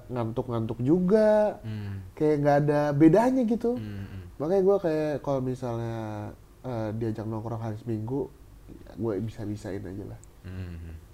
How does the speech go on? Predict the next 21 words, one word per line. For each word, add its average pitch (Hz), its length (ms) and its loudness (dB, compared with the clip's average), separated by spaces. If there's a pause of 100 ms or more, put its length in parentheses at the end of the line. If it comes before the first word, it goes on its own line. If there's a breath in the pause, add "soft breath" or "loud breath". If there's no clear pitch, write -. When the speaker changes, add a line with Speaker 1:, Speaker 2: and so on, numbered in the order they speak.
(460)
Speaker 1:
Udah, 143 160 -2
itu 147 160 -2
aja, 139 200 2
Wan. 165 120 0 (440)
Speaker 2:
Itu - 160 -16
aja. 98 200 -6 (680)
Speaker 1:
Ngobrol, 175 320 2 (580)
ngobrol 175 240 0
lagi, 196 160 0
Wan. 196 140 -4 (580)
Speaker 2:
Mau 110 140 -8
ngobrol 117 240 -2
apa, 127 220 -6
anjing? 95 200 -8 (1400 loud breath)
Suara 104 240 0
gue 110 140 0
udah 117 100 0
kayak 95 180 -4
korigor 90 400 -4
gini, 92 280 -6
anjing. 80 240 -10